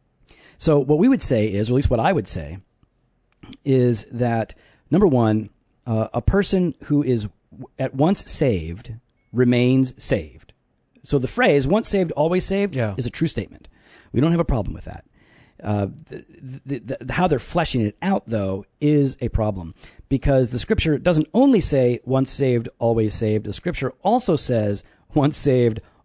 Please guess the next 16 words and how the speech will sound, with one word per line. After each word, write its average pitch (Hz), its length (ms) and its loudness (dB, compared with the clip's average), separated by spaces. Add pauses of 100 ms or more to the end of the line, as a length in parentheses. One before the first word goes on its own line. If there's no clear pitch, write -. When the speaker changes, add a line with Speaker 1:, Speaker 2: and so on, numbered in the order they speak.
Speaker 1:
always 123 320 0
persevering." 87 920 -4 (440)
Once 139 260 2
Speaker 2:
Mm. - 40 -2
Speaker 1:
saved, 127 420 2 (240)
always 120 300 2
believing. 85 840 -6 (760)
So 123 460 2
it 131 160 0
is 117 200 0
not 156 300 0
just 113 760 -2 (160)
that 110 500 -4 (360)
when 123 140 0
a 120 60 -4
person 131 540 2